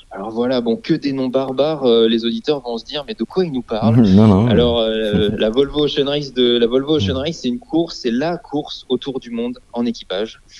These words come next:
Speaker 1: Et, euh, ils ont conçu des bateaux qui faisaient effectivement soixante pieds. Alors, on,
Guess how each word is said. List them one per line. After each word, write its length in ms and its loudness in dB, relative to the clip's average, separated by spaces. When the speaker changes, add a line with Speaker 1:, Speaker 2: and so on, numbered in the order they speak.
Speaker 1:
Et, 200 0
euh, 240 2
ils 180 -4
ont 60 0
conçu 300 -2
des 160 0
bateaux 340 -2
qui 200 -10
faisaient 640 -4
effectivement 760 -4
soixante 680 -6
pieds. 320 -2
Alors, 260 0
on, 220 -4